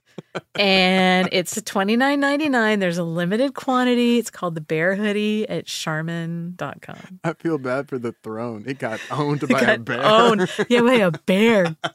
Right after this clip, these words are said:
Speaker 1: Yeah, yeah, yeah. Yeah.
Speaker 2: Okay, that's ridiculous.
Speaker 1: I know.
Speaker 2: I'm certifying that one.
Speaker 1: Thank you.
Speaker 2: Wow. Okay, well, if you got a second, you know, if you just, like, uh, you, can you cool your jets? 'Cause I got one for you.
Speaker 1: <sighs> Hold on. Yeah, okay, I'm good.
Speaker 2: All right, well,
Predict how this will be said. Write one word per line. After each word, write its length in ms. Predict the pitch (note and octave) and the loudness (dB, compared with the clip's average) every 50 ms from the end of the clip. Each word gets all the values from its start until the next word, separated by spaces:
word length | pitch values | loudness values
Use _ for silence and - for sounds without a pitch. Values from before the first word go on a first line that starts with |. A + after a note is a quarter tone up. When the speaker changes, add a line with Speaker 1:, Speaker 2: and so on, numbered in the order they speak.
| _ - A3+ | _ -12 -8
Speaker 1:
Yeah, 280 | - G3 G3+ G#3+ A3 A#3 | -6 -4 -2 0 2 2
yeah, 200 | A#3+ A3+ G3 F#3 | 2 2 0 0
yeah. 580 | F3+ F#3+ G3+ G#3 A3+ A3 G#3 G3 G3+ G#3+ A#3 B3 A#3+ _ _ _ _ _ | -2 -2 0 -2 -2 0 -2 -4 -4 -6 -8 -10 -12 _ _ _ _ _
Yeah. 680 | A#3+ A#3 G#3 F#3 E3+ - - - - B3 A#3+ A3+ A3 G3 - | -12 -8 -6 -4 -4 -2 -2 -4 -2 -2 -2 -2 -4 -2 -2
Speaker 2:
Okay, 200 | F3+ E3+ - D#3 | -2 2 2 2
that's 220 | C3 C3+ C#3 - - | 2 2 0 0 -2
ridiculous. 400 | A#2+ G2+ F2 - - - - F#3+ | -4 -4 -4 -10 -16 -8 -2 0
Speaker 1:
I 80 | G3+ | 0
know. 300 | G3 F3 E3 E3 D#3+ D3+ - | 2 2 0 0 -2 -4 -2
Speaker 2:
I'm 120 | - C3+ C#3 | 0 0 0
certifying 540 | - - C#3+ C3+ B2 - B2 A#2+ A2+ A2 A2 | 2 2 2 2 4 2 2 0 0 0 -2
that 160 | G2+ G2+ G#2 | -4 -4 -2
one. 140 | A2 A#2+ A#2 | -2 -2 -2
Speaker 1:
Thank 420 | G#2 - - G#3 F#3+ - - - | -2 -4 -6 -6 -6 -8 -10 -8
you. 120 | A#3+ A#3+ - _ G4 - - _ _ - | -8 -8 -6 _ -12 -12 -12 _ _ -2
Speaker 2:
Wow. 640 | - - - - C#2+ B1+ A#1+ - - - - - - _ _ _ _ _ _ _ _ _ _ - | 0 0 0 0 0 -2 -4 -8 -12 -14 -16 -20 -20 _ _ _ _ _ _ _ _ _ _ 0
Okay, 160 | D#3 D#3+ D#3+ | 0 2 4
well, 80 | D#3 D#3+ D#3+ | 4 2 4
if 80 | D#3 | 2
you 60 | D#3+ | 2
got 200 | D#3+ F3+ F#3 F#3+ | 2 4 4 4
a 60 | F#3+ F3 | 2 0
second, 540 | - - D3+ C#3+ B2+ C#3 C#3 C3+ C3+ B2 | 0 0 0 0 2 0 -2 -2 -2 -4
you 100 | C3 B2+ | -4 -4
know, 200 | B2+ B2 B2 B2 | -2 0 -2 -2
if 80 | B2 B2 | -2 -4
you 80 | C3+ B2 | -6 -6
just, 260 | A#2 A#2 B2 - - | -6 -8 -10 -6 -4
like, 260 | B2+ A#2 A2+ - - | -4 -4 -4 -4 -6
uh, 260 | A#2+ A2 G#2+ G#2 G#2 G2+ G2 - _ _ _ _ _ | -6 -6 -4 -6 -8 -10 -14 -20 _ _ _ _ _
you, 200 | B2 B2 A#2+ A#2+ | -12 -10 -10 -8
can 120 | A2+ C3+ C3 | -4 -4 -4
you 60 | B2 | -2
cool 160 | - C#3+ D3 | 0 0 2
your 100 | C#3 C3+ | 2 0
jets? 300 | B2 A2+ C3+ C#3 D3 - | -2 -2 -2 -2 -2 -2
'Cause 140 | - B2+ A2 | -4 -2 -2
I 100 | A#2+ B2+ | 0 0
got 160 | B2+ B2+ A#2+ | 0 0 -2
one 140 | A#2 A#2 A#2 G#2+ | -2 -6 -6 -6
for 100 | A#2+ A2 | -4 -2
you. 240 | A2+ C3 B2 A2+ G#2+ - - - - - - | 0 0 2 0 0 -2 -4 -4 -6 -8 -10
Speaker 1:
<sighs> 340 | - - - _ _ _ - | -12 -16 -18 _ _ _ -2
Hold 160 | G3 F#3+ F3 | 0 0 0
on. 220 | F3+ F3+ F3 E3+ | 0 -2 -4 -4
Yeah, 240 | D#3+ F#3 F#3 F3 D#3+ | 0 0 0 2 2
okay, 180 | F3 - - F3 | 0 -2 -2 -4
I'm 80 | E3+ | -2
good. 280 | D#3+ F3 D#3+ D#3+ E3 D#3 - - | -2 -2 -4 -4 -6 -8 -8 -4
Speaker 2:
All 80 | A2+ | -2
right, 260 | A#2 A2+ A2 G2+ F2+ G2 | -2 -2 -2 -6 -8 -6
well, 300 | A2 A#2+ A#2+ B2 A#2 | -4 -2 0 0 -2